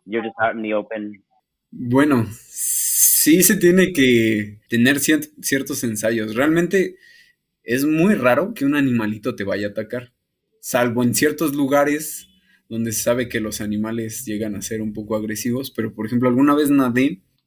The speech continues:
Speaker 2: en el
Speaker 1: Ujú.
Speaker 2: norte de pa-, del país, aquí en México, en el Mar de Cortés, en el Golfo de Baja
Speaker 1: Ujú.
Speaker 2: California,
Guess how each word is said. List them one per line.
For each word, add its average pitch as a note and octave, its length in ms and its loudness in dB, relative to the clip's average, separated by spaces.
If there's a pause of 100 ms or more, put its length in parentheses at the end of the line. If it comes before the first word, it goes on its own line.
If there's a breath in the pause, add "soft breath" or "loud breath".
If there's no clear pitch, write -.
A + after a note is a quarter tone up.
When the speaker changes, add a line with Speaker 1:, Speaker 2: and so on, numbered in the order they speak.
(140)
Speaker 2:
en A2 240 0
el A2 120 2
Speaker 1:
Ujú. A2+ 80 2
Speaker 2:
norte A#2+ 200 2
de B2+ 100 4
pa-, A#2 280 -2
del G2+ 220 -2
país, G#2 640 -2
aquí A2+ 180 -4
en A2 100 0
México, G#2+ 640 -4
en G#2+ 180 2
el A2 100 2
Mar A#2 200 4
de A#2+ 120 0
Cortés, A2+ 600 -4
en G#2 100 -2
el G#2 120 -2
Golfo G#2+ 580 -2
de D#2+ 160 -8
Baja F#2+ 200 -14
Speaker 1:
Ujú. F#2 60 -12
Speaker 2:
California, A2+ 640 -2